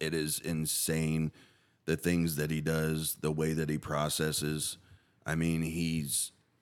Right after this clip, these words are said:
as tricky with his outlooks. I mean, he, he passes like Tyrese Halliburton.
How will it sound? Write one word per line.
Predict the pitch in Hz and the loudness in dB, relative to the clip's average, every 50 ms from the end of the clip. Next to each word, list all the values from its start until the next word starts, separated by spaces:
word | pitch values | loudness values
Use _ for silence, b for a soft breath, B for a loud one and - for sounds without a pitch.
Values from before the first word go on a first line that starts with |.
| _ _ _ - | _ _ _ 0
as | - 85 87 87 87 82 78 76 - - - - - _ - | 2 4 4 4 4 2 0 -2 -2 -4 -6 -10 -14 _ -6
tricky | - - - 113 101 - 107 98 95 | 0 2 4 4 4 4 2 2 4
with | 98 90 85 87 - - - - b b b b b b b b b | 4 2 2 0 -2 -6 -14 -20 b b b b b b b b b
his | 92 92 85 82 | 0 0 0 2
outlooks. | 71 92 92 71 78 87 85 - - | 2 0 0 2 2 0 2 2 0
I | 90 | 0
mean, | 90 92 85 87 85 | 2 2 4 2 2
he, | 87 92 87 85 | 2 2 0 0
he | - - 101 95 | -2 -2 -4 -2
passes | - 85 92 87 87 82 - 92 78 73 | -2 -2 -2 0 0 0 -2 -2 0 0
like | 82 85 - | 0 0 -2
Tyrese | - 90 87 80 76 78 76 - | -2 -4 -2 -2 0 -2 -2 -2
Halliburton. | 82 76 69 69 67 64 - 60 55 50 50 64 65 65 | -2 -2 -2 -2 -4 -4 -4 -6 -6 -6 -8 -8 -8 -10